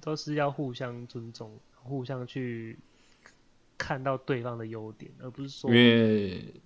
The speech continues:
Speaker 1: 人家说什么就是什么，人家写的那么热热等这样一大堆，然后都是别人他觉得他这样子才是，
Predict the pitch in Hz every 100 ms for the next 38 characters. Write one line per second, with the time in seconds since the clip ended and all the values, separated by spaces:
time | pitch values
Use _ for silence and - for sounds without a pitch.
0 | _ 147 147 170 170 170 170 135 120 139
1 | 123 107 107 139 160 135 - - - 135
2 | 139 160 156 160 156 156 135 113 110 120
3 | 143 139 147 139 151 143 139 139 139 -
4 | _ _ _ _ 131 139 151 147 139 139
5 | 131 135 127 120 - - 147 - 131 127
6 | - 131 147 139 139 127 117 117 110 110
7 | - _ - 123 135